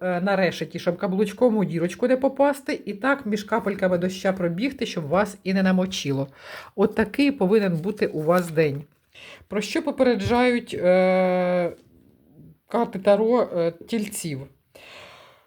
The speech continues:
Е, свою силу і енергію, да, краще направити не на зовнішню агресію, а на приборкання свого внутрішнього звіра.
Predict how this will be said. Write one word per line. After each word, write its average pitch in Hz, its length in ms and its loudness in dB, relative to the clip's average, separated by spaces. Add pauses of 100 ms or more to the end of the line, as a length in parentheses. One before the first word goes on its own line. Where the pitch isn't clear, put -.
(100)
Е, 175 120 2
свою 240 340 2
силу 269 420 0
і 196 180 0
енергію, 202 920 0 (580)
да, 233 180 -4
краще 220 360 0
направити 202 500 2
не 214 240 -2
на 196 160 2
зовнішню 240 540 0
агресію, 156 560 -4
а 175 100 -2
на 208 100 2
приборкання 208 680 0
свого 190 600 2
внутрішнього 165 720 -6
звіра. 147 420 -6